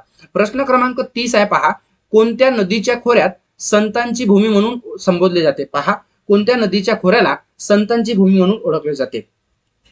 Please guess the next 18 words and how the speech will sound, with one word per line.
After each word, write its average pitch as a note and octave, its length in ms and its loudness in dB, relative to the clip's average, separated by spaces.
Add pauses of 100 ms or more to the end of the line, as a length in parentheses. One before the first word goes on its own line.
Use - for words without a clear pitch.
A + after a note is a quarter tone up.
याचं C#3 300 -2
योग्य F#3 220 2
उत्तर F#3+ 220 0 (100)
ऑप्शन - 260 -2
क्रमांक A3 420 -2 (160)
एक, B3 320 4 (520)
गोदावरी A3+ 420 4
नदीच्या B3 880 -2
खोऱ्याला F3+ 320 2
संतांची F#3+ 600 -4
भूमी E3 240 -4
म्हणून D#3+ 320 -2
ओळखले C#3 340 -4
जाते. C3 160 -10
पहा, D3 280 -4
प्रश्न F3+ 340 -6
महत्वाचा C3 540 -8
आहे. A#2 180 -10